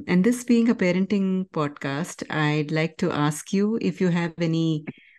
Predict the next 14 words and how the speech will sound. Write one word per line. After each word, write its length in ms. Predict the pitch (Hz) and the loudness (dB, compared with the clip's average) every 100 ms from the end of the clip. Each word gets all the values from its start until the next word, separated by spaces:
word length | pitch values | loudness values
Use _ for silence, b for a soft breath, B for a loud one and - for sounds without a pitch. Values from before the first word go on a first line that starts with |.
| B | B
uh, 140 | 151 143 | -4 -4
specific, 920 | 143 - 165 - 214 226 214 - - | -2 -2 0 0 0 2 0 -4 -4
uh, 340 | 160 147 135 131 | -2 -2 -4 -2
message 480 | 160 165 - 208 185 | 0 0 2 0 2
or 240 | 160 - | 0 0
advice 640 | - 135 139 156 185 208 - | -4 -2 0 2 2 0 -4
for 260 | - 151 | -4 -4
the 120 | 139 147 | -2 -4
parents 580 | - 156 170 202 214 | 0 2 4 2 2
and 160 | 160 143 | 0 0
children 380 | - 147 151 170 | 0 0 0 0
who 160 | 160 | 0
are 100 | 139 | 0
listening. 600 | 127 123 - 143 120 - | -2 -6 -4 -2 -2 -6